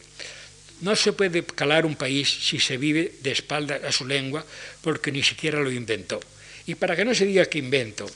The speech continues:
yo a mi, por mi cuenta, él mismo se justificó de su impermeabilidad en otra de sus comedias, jugando a la heroicidad de ignorar una lengua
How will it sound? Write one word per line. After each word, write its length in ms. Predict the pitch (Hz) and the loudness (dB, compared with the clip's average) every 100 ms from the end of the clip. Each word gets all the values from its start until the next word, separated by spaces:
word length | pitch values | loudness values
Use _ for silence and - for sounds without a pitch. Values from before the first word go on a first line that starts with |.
| - | -10
yo 200 | 104 107 | -6 -6
a 40 | 104 | -6
mi, 140 | 101 | -10
por 320 | - - 156 | -10 -2 -2
mi 120 | 113 | -2
cuenta, 520 | 101 - 104 98 117 - - - - | -12 -10 -10 -8 -10 -10 -16 -16 -2
él 200 | 170 165 | 0 4
mismo 340 | 175 165 170 | 4 4 2
se 100 | 143 | 0
justificó 680 | 131 - 123 127 - 175 170 - - - | -4 -6 -4 -6 2 2 2 -10 -10 -2
de 100 | 139 | 0
su 160 | - | 2
impermeabilidad 1000 | 156 147 147 131 135 123 170 143 131 131 - - - | 0 0 0 0 0 0 0 0 0 -2 -6 -20 -10
en 140 | 135 | -4
otra 240 | 160 160 151 | -2 2 0
de 80 | 117 | 0
sus 180 | 139 | -6
comedias, 520 | - 131 135 110 104 - | -8 -4 -2 -4 -8 -10
jugando 600 | - 135 139 156 156 170 | -10 -2 0 0 0 -2
a 120 | 139 135 | -2 0
la 140 | 127 | 0
heroicidad 560 | 123 117 117 120 151 - - - - | -2 -4 -4 0 -2 -2 -16 -18 -16
de 160 | 113 131 | -6 -4
ignorar 500 | 135 123 123 156 151 | -4 -4 0 0 0
una 200 | 151 135 | -4 -2
lengua 380 | 127 139 135 | -2 -2 -2